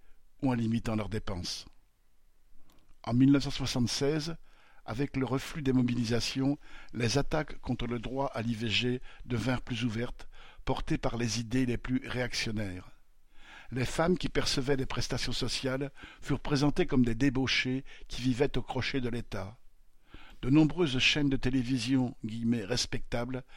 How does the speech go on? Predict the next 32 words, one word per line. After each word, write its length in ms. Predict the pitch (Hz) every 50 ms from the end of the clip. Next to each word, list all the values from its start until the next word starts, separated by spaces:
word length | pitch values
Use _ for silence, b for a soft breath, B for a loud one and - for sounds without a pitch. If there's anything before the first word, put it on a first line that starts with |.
| B B B B B -
crachèrent 480 | - 131 127 - - - 135 139 131
cette 220 | - 120 - - 123
bouillie 360 | 110 110 117 113 101 120 110
raciste 640 | 104 123 123 - - - 123 104 - - - 110 - b b b b b -
et 80 | 127 117
misogyne. 680 | 113 110 98 101 104 95 90 95 92 85 87 92 101 - - - _ - - - - _ - - - _ - - - b b b b b b b b b b
Si 220 | - - - 160 143
l'amendement 500 | 143 139 143 143 143 143 143 143 131 - -
Hyde 380 | 156 151 143 123 110 113 107 - B B B B -
avait 180 | 120 107 110
été 300 | 120 - 123 117 123 127
présenté 500 | - - 139 135 - 139 139 - - 143
par 220 | - - 123 110 110
un 40 |
républicain, 800 | 110 123 127 - - 123 120 117 120 - - 127 127 131 135 139 - B B B B B B B B
il 100 | - 123
fut 260 | - - - 143 -
adopté 400 | - - - 135 - - - 165
par 220 | 156 - 131 107 113
un 80 | 120
congrès 560 | 113 - - 127 123 107 107 113 123 127 131 B B B B B B
contrôlé 440 | - 143 135 - - 139 135 147 -
par 160 | - 113 113
les 80 | 113
démocrates, 720 | 113 110 123 117 123 117 - - - 107 110 - - - - - b b b b b b b b
respectivement 720 | - - 117 - - - - - - - 117 113 123 117
soixante 680 | 113 - - 131 123 - - 135 131 131 143 - - - B B B B B
contre 300 | - 123 120 - - 107
trente-sept 440 | - - 139 139 - - - - -
républicains 640 | - 123 113 117 117 120 127 120 - 127 120 117 -
au 80 | - 120
Sénat 480 | - - 120 113 113 117 117 123 135